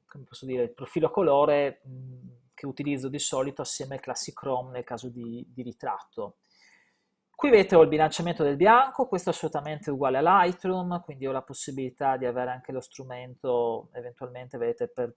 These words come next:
prendere un riferimento di bianco cliccando in un punto che so essere neutro all'interno della fotografia.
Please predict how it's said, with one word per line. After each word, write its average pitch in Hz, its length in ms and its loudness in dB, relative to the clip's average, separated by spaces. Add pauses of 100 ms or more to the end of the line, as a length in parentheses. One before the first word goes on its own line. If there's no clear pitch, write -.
prendere 139 580 -6
un 127 100 -10
riferimento 123 640 -10
di 120 100 -10
bianco 123 680 -4
cliccando 123 840 -4
in 123 100 -8
un 120 140 -18
punto 147 480 -2
che - 100 -16
so - 220 -6
essere 123 340 -4
neutro 131 400 -8
all'interno 120 260 -14
della - 160 -14
fotografia. 147 800 -10